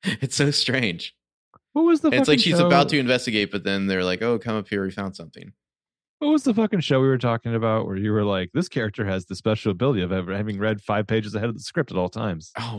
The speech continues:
Speaker 1: what was that show?
Speaker 2: The
Speaker 1: I know what
Speaker 2: fuck
Speaker 1: you're
Speaker 2: was
Speaker 1: talking
Speaker 2: that?
Speaker 1: about. It was something recent.
Speaker 2: Was it Obi-Wan?
Speaker 1: Yeah, I think it was Obi-Wan. Yeah, no, it was Reva and Obi-Wan. That was
Speaker 2: Okay.
Speaker 1: her force power, yeah.
Speaker 2: Yeah, yeah,
Speaker 1: If she
Speaker 2: yeah.
Speaker 1: read the script beforehand.
Speaker 2: Yeah. Um, anyway, so up in the living room,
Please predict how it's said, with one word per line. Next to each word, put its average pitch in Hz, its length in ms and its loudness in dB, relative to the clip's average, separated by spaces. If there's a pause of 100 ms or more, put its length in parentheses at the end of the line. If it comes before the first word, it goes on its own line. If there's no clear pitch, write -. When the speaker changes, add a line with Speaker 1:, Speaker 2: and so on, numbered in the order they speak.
(120)
Speaker 1:
what 139 40 -10 (160)
was 123 160 -8
that - 220 -10
show? - 460 -6
Speaker 2:
The 156 60 -4
Speaker 1:
I 95 80 -2
know 104 140 0
what 185 120 2
Speaker 2:
fuck - 80 -12
Speaker 1:
you're 202 100 -2
Speaker 2:
was 180 120 -2
Speaker 1:
talking - 140 -8
Speaker 2:
that? - 120 -8
Speaker 1:
about. - 320 -8
It 87 40 -4
was 95 120 -4
something 131 300 -4
recent. - 500 -8 (240)
Speaker 2:
Was 135 140 4
it - 80 0
Obi-Wan? 285 560 2 (840)
Speaker 1:
Yeah, 101 120 0
I 101 40 -2
think 143 140 0
it 175 40 0
was 120 140 2
Obi-Wan. 95 440 0
Yeah, 120 140 4
no, 143 160 2
it 135 40 4
was 113 140 0
Reva 139 380 2
and 95 120 2
Obi-Wan. 92 560 0
That 98 260 -2
was 120 140 4
Speaker 2:
Okay. 98 100 0
Speaker 1:
her 92 40 0
force 110 200 0
power, 67 280 -6
yeah. 80 240 -6 (160)
Speaker 2:
Yeah, 98 180 -4
yeah, 95 100 -4
Speaker 1:
If 92 60 0
she 113 100 0
Speaker 2:
yeah. 104 60 2
Speaker 1:
read 98 120 0
the - 60 -4
script 104 240 -2
beforehand. - 420 -10 (480)
Speaker 2:
Yeah. 110 400 0 (160)
Um, 143 600 2
anyway, 139 260 2
so 175 120 -2
up 208 160 2
in 208 60 2
the 160 80 2
living 123 240 0
room, 113 300 -2